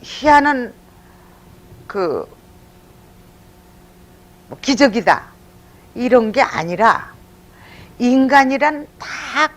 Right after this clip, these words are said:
컴퓨-, 자동 컴퓨터와 자동적인 능력이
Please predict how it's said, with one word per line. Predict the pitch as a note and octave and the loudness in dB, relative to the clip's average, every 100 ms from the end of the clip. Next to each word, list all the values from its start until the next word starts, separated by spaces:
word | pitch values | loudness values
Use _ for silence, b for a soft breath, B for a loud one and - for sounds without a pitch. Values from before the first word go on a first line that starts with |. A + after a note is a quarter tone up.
| - | -18
컴퓨-, | - C4+ - C4 - B B - | -8 -8 -6 -12 -12 B B -14
자동 | - F3 C4+ C4 | -8 0 0 0
컴퓨터와 | - B3+ B3+ B3+ - A3+ A3 C4 D#4 - _ _ b b b b b b _ - - | -4 -8 -6 -8 0 0 4 4 2 -4 _ _ b b b b b b _ -20 -14
자동적인 | - D#3+ C#4+ E4 - B3 D#4+ D#4+ B3+ _ _ _ _ - | -10 2 2 2 -2 -4 -6 -8 -12 _ _ _ _ -4
능력이 | A3 A#3 A3 A3 F#3 C#4+ | -2 0 0 -4 -4 -12